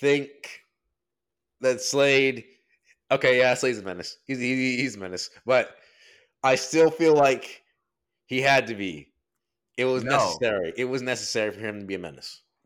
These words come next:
Speaker 2: Nah, bruh. That nigga was wilding out. Like, he was for real wilding out. He wasn't wilding out as much as our Florida man, but he was wilding out.
Speaker 1: Oh, Florida man was wild and wild. And they,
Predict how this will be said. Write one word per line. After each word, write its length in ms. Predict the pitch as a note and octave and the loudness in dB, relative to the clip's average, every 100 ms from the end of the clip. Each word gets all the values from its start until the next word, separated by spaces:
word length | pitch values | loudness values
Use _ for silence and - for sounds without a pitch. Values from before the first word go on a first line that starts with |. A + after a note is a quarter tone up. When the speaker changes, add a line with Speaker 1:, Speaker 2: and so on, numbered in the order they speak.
| _ _ _ _ _ _ _ | _ _ _ _ _ _ _
Speaker 2:
Nah, 380 | F#2+ G#2 F2+ E2+ | -8 -4 -2 -2
bruh. 360 | E2 F2+ F2 E2 _ | -6 -8 -8 -12 _
That 100 | G2+ | -8
nigga 180 | G#2 F#2 | -8 -6
was 160 | F2+ F2 | -10 -8
wilding 460 | E2+ E2+ F2 E2 | -4 -2 -4 -8
out. 240 | D#2+ D2+ - _ _ _ - | -10 -12 -14 _ _ _ -18
Like, 180 | D#2 D#2+ | -14 -10
he 100 | A2+ | -8
was 140 | G2+ | -8
for 200 | - F2+ | -10 -10
real 100 | F2 | -8
wilding 360 | E2+ D2 D2+ D2 | -8 -10 -12 -16
out. 200 | C#2 - _ _ _ _ - | -18 -20 _ _ _ _ -16
He 100 | - | -6
wasn't 280 | C#3 C3+ C3 | -4 -2 0
wilding 260 | B2+ C#3 C3+ | 2 2 2
out 100 | C3 | 0
as 80 | |
much 120 | B2+ A#2+ | 0 -4
as 60 | |
our 100 | G2 | -4
Florida 280 | - C#3 B2+ | -4 -4 -4
man, 320 | G#2+ G2+ G#2+ - _ - | -4 -6 -8 -16 _ -14
but 360 | A#2 G2+ F2 - F#2+ | -6 -4 -6 -12 -10
he 100 | C3+ | -6
was 140 | A#2+ | -4
wilding 320 | G#2+ G2 F#2 | -4 -4 -4
out. 220 | E2 C#2+ - _ _ _ - | -10 -14 -18 _ _ _ -2
Speaker 1:
Oh, 380 | C#3+ C3 G2+ | 2 2 0
Florida 400 | F2 - F3+ F#3 | -6 -10 -2 -2
man 280 | C3+ G#2 F#2+ | 0 -4 -6
was 120 | G2 | -8
wild 420 | F2+ F#2 A#2+ D3+ B2 | -10 -4 0 2 2
and 120 | G#2+ | -2
wild. 200 | G2 E2+ | -6 -8
And 180 | E2+ G2+ | -10 -6
they, 200 | D3+ | -6